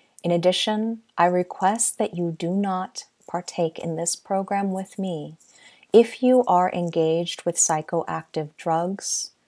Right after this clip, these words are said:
or you have a schizophrenia diagnosis. If this has been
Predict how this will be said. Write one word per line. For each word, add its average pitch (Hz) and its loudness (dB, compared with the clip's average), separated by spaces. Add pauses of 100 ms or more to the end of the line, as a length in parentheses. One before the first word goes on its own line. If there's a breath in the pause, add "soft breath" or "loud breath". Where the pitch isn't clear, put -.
(360)
or 196 4 (260)
you 175 2
have 160 0
a 165 2
schizophrenia 165 0 (140)
diagnosis. 147 0 (540)
If 294 6
this 302 -2
has 285 0
been 262 2